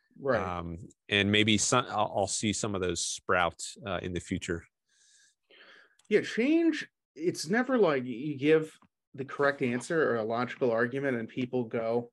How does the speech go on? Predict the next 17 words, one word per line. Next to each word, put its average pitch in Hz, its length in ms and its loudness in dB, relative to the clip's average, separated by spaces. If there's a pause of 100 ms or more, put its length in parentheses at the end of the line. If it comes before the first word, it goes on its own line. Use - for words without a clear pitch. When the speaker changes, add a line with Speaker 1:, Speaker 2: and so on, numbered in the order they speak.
(120)
Speaker 1:
from 120 180 -8
zero 120 240 2
to 117 80 0
one. 117 300 -4 (340)
It's 131 220 -6
very 185 320 4
subtle 139 540 2
in 117 100 -6
incremental 127 480 -2
ways. 110 440 -4 (140)
You 120 120 -10
know, 107 120 -6
maybe 117 420 -2 (340)
I 131 140 -2
know 139 140 4
people 135 760 2
who 123 500 -2